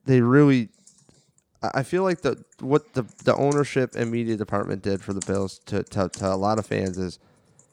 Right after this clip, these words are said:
they rubbed us the wrong way by saying this guy is a notepad and answers for everything when he didn't come from much.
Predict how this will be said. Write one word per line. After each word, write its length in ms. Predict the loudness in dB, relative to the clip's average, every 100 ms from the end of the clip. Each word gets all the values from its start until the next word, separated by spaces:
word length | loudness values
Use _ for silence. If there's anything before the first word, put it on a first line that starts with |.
| _ _ -20 _ _ _ -20 -20 _ _ _ _ _ _ _ 0
they 160 | 6 6
rubbed 260 | 8 6
us 160 | 4 2
the 60 | 2
wrong 340 | 6 6 6
way 200 | 4 4
by 160 | 2 0
saying 260 | 0 0
this 140 | 0 -2
guy 140 | -2
is 100 | -2
a 40 |
notepad 580 | -2 0 0 0 0 0
and 140 | -4 -4
answers 380 | -4 -4 -6
for 160 | -8 -4
everything 340 | -2 -2 -6 -8
when 100 | -8
he 60 |
didn't 240 | -4 -6 -4
come 220 | -6 -6
from 160 | -10
much. 420 | -10 -10 -12 -18